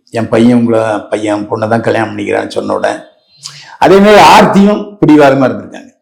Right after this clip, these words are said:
So இரு வீட்டார் ஒப்பந்தத்தின் இரு வீட்டார் சம்மதத்தோடு ஜெயம் ரவி ஆர்த்தி கழுத்துல தாலியை கட்டுறாரு.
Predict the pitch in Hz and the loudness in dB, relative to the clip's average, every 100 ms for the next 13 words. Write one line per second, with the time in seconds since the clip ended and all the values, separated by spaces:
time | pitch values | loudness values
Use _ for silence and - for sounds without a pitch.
0 | _ _ - 131 147 185 - - _ _ | _ _ -6 -2 0 0 -4 -14 _ _
1 | _ - 127 151 151 147 143 131 123 135 | _ -2 2 4 2 2 0 2 0 -2
2 | 135 117 113 123 117 113 117 139 147 127 | -2 -4 -4 -4 -2 -2 0 2 0 0
3 | 135 120 120 131 131 113 117 113 - - | -2 0 -4 -2 -2 -2 -4 -4 -6 -12
4 | _ _ _ 120 131 135 127 123 123 120 | _ _ _ -2 0 2 0 2 2 0
5 | - - _ - 120 127 - 120 104 98 | -4 -18 _ -2 0 0 -2 -6 -6 -8
6 | - - 131 110 110 - - - | -8 -4 -4 -2 -6 -8 -16 -18